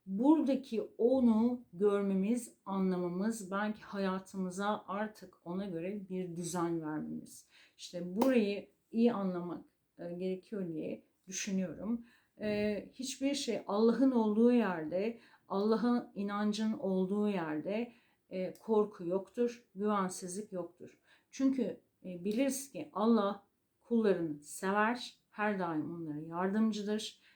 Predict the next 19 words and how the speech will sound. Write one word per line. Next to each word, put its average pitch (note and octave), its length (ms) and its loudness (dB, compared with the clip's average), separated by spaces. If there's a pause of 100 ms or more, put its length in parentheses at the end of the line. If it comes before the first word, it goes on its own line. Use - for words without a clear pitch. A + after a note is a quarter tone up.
(180)
ve G3+ 460 -2 (160)
en G#3+ 240 0
büyük E3 300 -8
destekçi, F3+ 680 -6
sırdaş, F#3+ 880 -6
arkadaş, G3+ 840 -6
güven F#3+ 580 -2 (420)
hepsi C4 600 -2 (260)
Allah'ın G#3 720 -2 (320)
sıfatlarındandır F#3+ 1300 -4 (200)
ve F#3 260 -6
hepimiz A3 640 -2 (120)
en A#3+ 360 2
önce E3+ 400 -8
Allah'a F#3+ 380 -2
güvenmeli A3+ 760 2 (280)
ve G3 440 -2 (200)
ona F#3+ 220 -2
yaslanmalıyız. E3 1000 -10